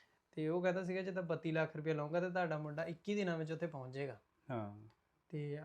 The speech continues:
Speaker 1: ਅਸੀਂ ਕਿਹਾ ਚਲੋ ਸਹੀ ਆ, ਸਾਨੂੰ ਕਿਹੜਾ ਮਾੜਾ
Speaker 2: ਹਾਂ,
Speaker 1: ਚਾਹੀਦਾ,
Speaker 2: ਉਹ ਹੁੰਦਾ ਹੀ ਆ ਵੀ
Speaker 1: ਬੱਤੀ
Speaker 2: ਯਾਰ
Speaker 1: ਬਣ
Speaker 2: ਕਹਿਣਾ ਵੀ
Speaker 1: ਜਾਂਦੀ
Speaker 2: ਇੰਨੇ,
Speaker 1: ਗੱਲ।
Speaker 2: mostly ਆਪਣੇ ਇੰਨੇ
Speaker 1: ਹਾਂਜੀ।
Speaker 2: ਬੱਤੀ ਲੱਖ, ਪੈਂਤੀ ਚਾਲੀ ਲੱਖ ਲੱਗਦਾ ਆ ਅਮਰੀਕਾ
Speaker 1: ਹਾਂਜੀ।
Speaker 2: ਦਾ, ਮੰਗਦੇ ਹੁੰਦੇ ਇਹਨਾਂ ਉੱਥੇ।
Speaker 1: ਤੇ ਬਾਕੀ ਇਹ ਕਿ ਚੱਲ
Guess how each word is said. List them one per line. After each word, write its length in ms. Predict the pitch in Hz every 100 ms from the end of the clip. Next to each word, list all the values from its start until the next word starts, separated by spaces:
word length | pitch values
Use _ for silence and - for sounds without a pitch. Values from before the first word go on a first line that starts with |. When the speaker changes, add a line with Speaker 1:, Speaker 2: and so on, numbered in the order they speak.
| 151
Speaker 1:
ਅਸੀਂ 100 | 143
ਕਿਹਾ 120 | 170
ਚਲੋ 220 | 185 180
ਸਹੀ 300 | 175 208 196
ਆ, 60 | 190
ਸਾਨੂੰ 260 | 202 202
ਕਿਹੜਾ 160 | 226 269
ਮਾੜਾ 200 | 247 220
Speaker 2:
ਹਾਂ, 80 | 214
Speaker 1:
ਚਾਹੀਦਾ, 240 | 208 160
Speaker 2:
ਉਹ 180 | 202 233
ਹੁੰਦਾ 200 | 214 226
ਹੀ 140 | 233
ਆ 40 | 240
ਵੀ 60 |
Speaker 1:
ਬੱਤੀ 120 | 254 247
Speaker 2:
ਯਾਰ 140 | 240
Speaker 1:
ਬਣ 100 | 202
Speaker 2:
ਕਹਿਣਾ 180 | 233 254
ਵੀ 160 | 254
Speaker 1:
ਜਾਂਦੀ 160 | 233 240
Speaker 2:
ਇੰਨੇ, 120 | 233
Speaker 1:
ਗੱਲ। 140 | 196 196
Speaker 2:
mostly 300 | 202 240 233
ਆਪਣੇ 260 | 220 214
ਇੰਨੇ 160 | 202 208
Speaker 1:
ਹਾਂਜੀ। 140 | 202
Speaker 2:
ਬੱਤੀ 320 | 190 156 196
ਲੱਖ, 240 | 202 196 190
ਪੈਂਤੀ 340 | 190 185 190
ਚਾਲੀ 220 | 185 185
ਲੱਖ 240 | 180 180 180
ਲੱਗਦਾ 280 | 165 160 165
ਆ 100 | 165
ਅਮਰੀਕਾ 320 | 165 160 160
Speaker 1:
ਹਾਂਜੀ। 120 | 156
Speaker 2:
ਦਾ, 140 | 226
ਮੰਗਦੇ 400 | 214 170 160 170
ਹੁੰਦੇ 180 | 165 160
ਇਹਨਾਂ 180 | 151 151
ਉੱਥੇ। 200 | 143 180
Speaker 1:
ਤੇ 100 | 180
ਬਾਕੀ 340 | 175 170 185
ਇਹ 140 | 196 196
ਕਿ 100 | 202
ਚੱਲ 200 | 208